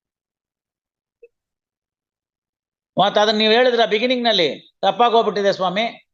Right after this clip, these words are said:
ಏನೋ ಒಂದ್ ಅವಕಾಶ ಕೊಡಿ, ಮೆರಿಟ್ಸ್ ಮೇಲೆ ಆಗ್ಲಿ, ಈಗ ಅವ್ರ ಸರ್ವಿಸ್ ಆಗಿದೆ, ಅವ್ರು ಬಂದಿದ್ದಾರೆ" ಅಂತ. ಇಲ್ವಲ್ಲ. You want to point the finger towards the court for the mistake that you have committed.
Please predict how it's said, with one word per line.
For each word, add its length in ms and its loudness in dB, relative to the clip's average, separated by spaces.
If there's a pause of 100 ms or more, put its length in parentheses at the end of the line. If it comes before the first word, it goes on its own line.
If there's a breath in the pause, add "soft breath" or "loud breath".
(400)
ಏನೋ 220 4
ಒಂದ್ 140 4
ಅವಕಾಶ 340 4 (120)
ಕೊಡಿ, 220 0
ಮೆರಿಟ್ಸ್ 320 0
ಮೇಲೆ 220 0
ಆಗ್ಲಿ, 580 -2
ಈಗ 160 2
ಅವ್ರ 120 6
ಸರ್ವಿಸ್ 360 4
ಆಗಿದೆ, 300 2
ಅವ್ರು 140 2
ಬಂದಿದ್ದಾರೆ" 460 0
ಅಂತ. 180 -6 (280)
ಇಲ್ವಲ್ಲ. 360 6 (2250)
You 120 8
want 180 4
to 100 6
point 420 4
the 160 6
finger 300 4
towards 320 4
the 160 -4
court 280 4 (3500)
for 140 2
the 120 2
mistake 400 0
that 160 0
you 120 0
have 160 0
committed. 420 -2